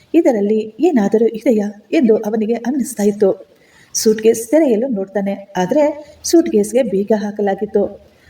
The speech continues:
ಅವನು ಕೀ ಹುಡುಕ್ತಾ ಇರ್ಬೇಕಾದ್ರೆ ಮಿಮ್ಮಿ ಹೊರಗಡೆ ಓಡಿ ಹೋಗುತ್ತೆ.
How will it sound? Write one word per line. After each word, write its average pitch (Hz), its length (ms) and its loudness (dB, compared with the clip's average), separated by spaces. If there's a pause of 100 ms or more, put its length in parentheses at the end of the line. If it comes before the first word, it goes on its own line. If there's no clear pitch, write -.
(160)
ಅವನು 247 540 2
ಕೀ 330 160 4
ಹುಡುಕ್ತಾ 214 380 -2
ಇರ್ಬೇಕಾದ್ರೆ 202 920 -2
ಮಿಮ್ಮಿ 240 300 4
ಹೊರಗಡೆ 233 420 2
ಓಡಿ 214 240 0
ಹೋಗುತ್ತೆ. 208 680 -4